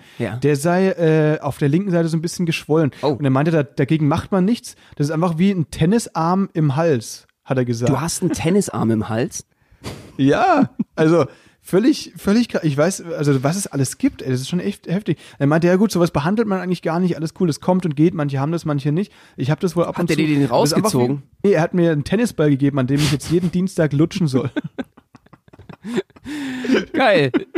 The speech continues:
Speaker 1: Ja.
Speaker 2: Das hilft.
Speaker 1: Ja, definitiv, definitiv.
Speaker 2: Ja, genau.
Speaker 1: Ach du Scheiße. Okay, aber beruhigend wenigstens, oder? In den Zeiten wird man ja auch zum Hypochonder, oder? Ich weiß es auch nicht. Man hat, steckt ja jeden
Speaker 2: Ja.
Speaker 1: Tag darüber nach, dass man krank ist.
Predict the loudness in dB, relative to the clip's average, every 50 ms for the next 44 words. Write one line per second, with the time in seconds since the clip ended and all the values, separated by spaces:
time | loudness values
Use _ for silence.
0 | -10 _ 0 2 2 4 2 2 0 -2 0 2 0 2 4 4 4 4 4 2
1 | 2 0 -2 -4 -6 -6 -4 -2 -2 -2 -2 -2 -2 -4 -4 -6 -10 -16 -18 -20
2 | _ _ -8 -8 -6 -4 -6 -4 -4 -2 -4 -4 -2 0 0 2 2 2 2 2
3 | 2 2 2 0 -2 -4 -4 -6 -6 -6 -6 -4 -4 -4 -6 -6 -10 _ _ _
4 | -6 -4 0 2 2 2 2 2 0 -2 -4 -10 -18 -16 -6 -2 -2 2 2 2
5 | 4 4 2 2 0 0 -2 -2 -4 -6 -6 -6 -4 -4 -4 -4 -6 -8 -12 _
6 | _ _ -2 0 0 2 2 0 0 0 0 0 -2 -2 -2 0 0 2 2 2
7 | 2 0 0 0 0 0 2 0 -2 0 0 0 0 0 0 0 -2 -2 -2 -2
8 | -4 -6 -8 -6 -6 -6 -6 -6 -8 -6 -4 -2 -4 -4 -4 -6 -6 -4 -4 -4
9 | -4 -2 -4 -2 0 0 -2 0 2 2 2 4 4 4 2 2 0 0 0 2
10 | 2 2 2 2 0 -2 -4 -4 -4 -4 -4 -4 -6 -10 -8 -6 -6 -6 -8 -10